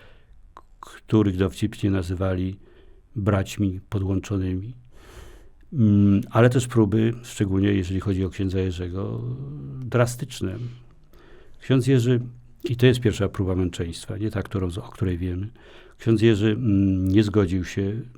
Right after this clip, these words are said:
na wykonanie rozkazu, który brzmiał, żeby zdjął, y, z palca, mm,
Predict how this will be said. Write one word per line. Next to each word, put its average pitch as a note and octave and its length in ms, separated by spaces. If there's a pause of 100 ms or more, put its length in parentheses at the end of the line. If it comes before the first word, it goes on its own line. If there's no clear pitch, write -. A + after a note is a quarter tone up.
na F#2+ 240
wykonanie F#2+ 560 (120)
rozkazu, G2 680
który G2+ 340
brzmiał, F#2+ 520 (1200)
żeby G2+ 260
zdjął, A2 440 (140)
y, G#2+ 320
z - 120
palca, G#2+ 500 (400)
mm, G2 1200